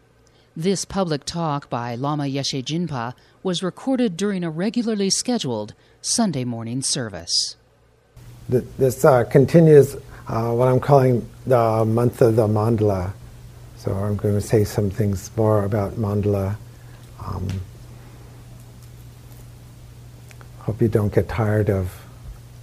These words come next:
Speaker 2: meditating and thinking about mandalas, all right? <laughs> Mm. And then, uh, tonight we're having a full moon practice.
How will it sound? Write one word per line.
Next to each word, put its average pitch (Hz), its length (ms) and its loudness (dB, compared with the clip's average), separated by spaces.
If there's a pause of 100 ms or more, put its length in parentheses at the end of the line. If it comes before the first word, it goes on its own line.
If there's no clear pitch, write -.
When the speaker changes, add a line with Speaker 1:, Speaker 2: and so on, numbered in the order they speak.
(140)
Speaker 2:
meditating 107 580 2
and 104 100 0
thinking 101 360 0
about 95 320 -2 (100)
mandalas, 95 720 -4
all 101 60 -2
right? 104 240 -2 (680)
<laughs> - 520 -6 (1400)
Mm. 90 240 -6 (760)
And 117 180 -2
then, 107 500 -4
uh, 104 480 -6 (2000)
tonight 113 360 0
we're 120 140 4
having 113 460 2
a 101 460 -2
full 117 200 -4
moon 123 240 2
practice. 131 640 -2